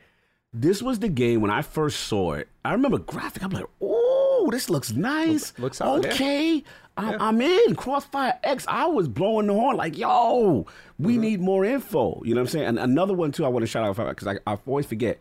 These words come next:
Speaker 1: Where the hell is Exo Mecha? That's a side note. No. Where
Speaker 2: Yeah,
Speaker 1: are you, Exo Mecha?
Speaker 2: yeah,
Speaker 1: Where the hell
Speaker 2: yeah.
Speaker 1: are you? I, you, I was, "Yo, this is what I'm talking." I don't even like Battle Royale, but I like what they were showing. I was like, "All right, cool." But back to, back on point.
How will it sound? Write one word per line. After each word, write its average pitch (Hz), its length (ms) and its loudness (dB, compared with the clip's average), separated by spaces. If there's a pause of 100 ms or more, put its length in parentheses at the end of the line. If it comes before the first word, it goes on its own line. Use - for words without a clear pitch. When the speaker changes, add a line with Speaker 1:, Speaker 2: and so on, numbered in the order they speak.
(520)
Speaker 1:
Where 277 100 0
the 277 60 0
hell 208 160 2
is 127 80 0
Exo 110 280 -2
Mecha? 90 360 -4
That's 101 160 -4
a 98 40 -8
side 90 260 -4
note. 69 160 -10
No. 85 200 -10
Where 139 180 0
Speaker 2:
Yeah, 170 80 4
Speaker 1:
are 160 60 4
you, 139 560 4
Exo - 0 -
Mecha? 113 40 -6
Speaker 2:
yeah, 175 220 2
Speaker 1:
Where 254 160 6
the 170 80 6
hell 143 140 4
Speaker 2:
yeah. - 80 2
Speaker 1:
are - 80 4
you? 143 60 0
I, 165 180 0 (100)
you, 156 140 0
I 220 140 0
was, 214 200 -2
"Yo, 330 500 -2
this 320 120 0
is - 60 -10
what 311 100 -2
I'm - 60 -2
talking." 233 260 -6
I 277 60 -4
don't 302 80 2
even 247 120 0
like 240 160 2
Battle 170 220 2
Royale, 120 80 2
but 104 100 0
I 107 60 2
like 120 180 0
what 127 120 -2
they 120 100 2
were 113 160 0
showing. 240 380 -2
I - 20 -14 (180)
was 120 80 -10
like, 131 60 -4
"All - 60 -2
right, 147 80 -6
cool." 226 140 -2
But 190 140 -2
back 160 220 -2
to, 147 220 0
back 123 200 -6
on 127 140 -2
point. 165 260 -2